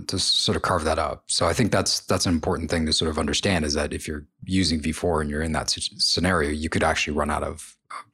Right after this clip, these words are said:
run out of ports, or the carrier could run out of ports, and there's nothing you can do about it, right? There's, you're just sort of stuck waiting for, for that resource to free up. Hopefully it frees up pretty quickly and it's not an issue,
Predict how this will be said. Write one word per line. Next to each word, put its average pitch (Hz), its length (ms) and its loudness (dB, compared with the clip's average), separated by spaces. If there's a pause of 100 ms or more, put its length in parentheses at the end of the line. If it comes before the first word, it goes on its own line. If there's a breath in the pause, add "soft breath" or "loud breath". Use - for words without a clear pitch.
(180)
run 92 140 2
out 80 100 0
of 85 100 -8
ports, 76 360 0
or 69 80 -4
the - 120 -12
carrier 85 320 0
could 82 140 -2
run 76 160 -4
out - 120 -10
of - 80 -12
ports, 78 320 -2
and 78 200 -10 (480 soft breath)
there's 104 140 2
nothing 98 200 2
you 87 140 4
can 82 120 0
do 87 140 4
about 73 220 0
it, 73 60 -2
right? 87 260 -2
There's, 76 320 -4
you're 82 160 -6
just 67 300 -6 (200)
sort - 200 -4
of - 80 -2
stuck - 260 -2
waiting 78 240 -6
for, 76 300 -10 (500)
for 95 80 -4
that 73 160 -4
resource - 320 -2
to - 80 -8
free 71 180 -6
up. - 140 -6
Hopefully 95 340 0
it 73 120 -6 (100)
frees 85 180 -2
up 71 120 -6
pretty 73 120 -6
quickly 85 360 -2
and 73 80 -2
it's - 120 -2
not 76 120 -2
an 73 100 -4
issue, 107 320 0